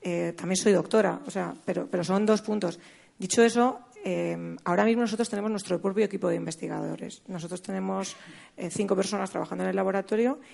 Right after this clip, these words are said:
y tengo que sa-, decir que tres científicos los he rescatado del paro. Yo he rescatado personas con un perfil de mayores de cuarenta y cinco años, veinte años de formación científica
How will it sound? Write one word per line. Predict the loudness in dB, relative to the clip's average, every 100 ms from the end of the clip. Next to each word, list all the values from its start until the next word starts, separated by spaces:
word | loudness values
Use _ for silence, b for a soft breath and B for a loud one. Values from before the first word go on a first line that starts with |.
| -14
y | -2
tengo | 0
que | 2
sa-, | -2 -4 -4
decir | -2 -2 -2 -4
que | -4 -6
tres | -4 -4
científicos | -4 -4 -4 0 2
los | 2
he | -2
rescatado | -4 -2 0
del | 0
paro. | 0 -4 -6 -12 _ b b b -4
Yo |
he |
rescatado | -4 -2 2 2
personas | 2 0 0 0 -2
con | -4
un | -2
perfil | -2 -2
de | -2
mayores | 0 0 0
de |
cuarenta | -2 -4 -6
y |
cinco | -8 -4 -2
años, | 0 0 -2 -6 B B
veinte | 2 4 4 2
años | 0 -4
de |
formación | -4 -6 -8 -8 -8 -8
científica | -8 -8 -6 -6 -6